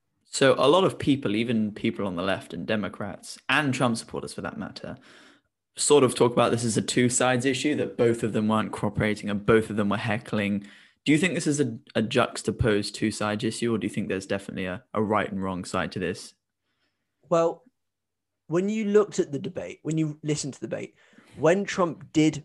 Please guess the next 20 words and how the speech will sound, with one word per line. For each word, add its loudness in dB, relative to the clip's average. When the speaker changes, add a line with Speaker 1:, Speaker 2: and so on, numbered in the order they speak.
Speaker 2:
not 0
talk -6
and 0
when 4
Biden 6
was 0
given -2
the -2
time -6
to -14
talk -8
and -10
when -6
Trump -2
was -10
given -6
the -8
time -10
to -18
talk, -10